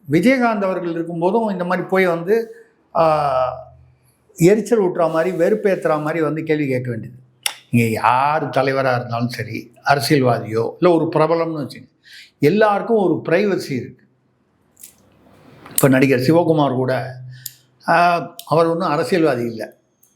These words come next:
ஒரு நடிகர். பொ-, பொதுவா அவருக்கு வந்து ஃபீல்டுல வந்து ஒரு நல்ல பெயர் உண்டு, அதாவது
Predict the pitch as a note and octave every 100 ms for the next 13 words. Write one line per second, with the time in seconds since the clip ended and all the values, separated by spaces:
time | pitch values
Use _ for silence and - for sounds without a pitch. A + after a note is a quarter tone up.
0 | _ _ _ _ _ _ _ _ _ -
1 | - A#3 A3 F#3 C#3 - - D#3+ E3+ E3
2 | F#3+ F#3 E3+ F#3 F3 E3 E3+ E3+ F3+ E3
3 | D3+ D3 D3 E3 D3+ B2 C#3 E3 D3+ C3
4 | B2 C3+ E3+ C3+ - - D3 C#3+ C#3+ D#3
5 | C#3 A#2+ A2 G#2+ - _ - - _ B2
6 | C3 C3 C#3 B2+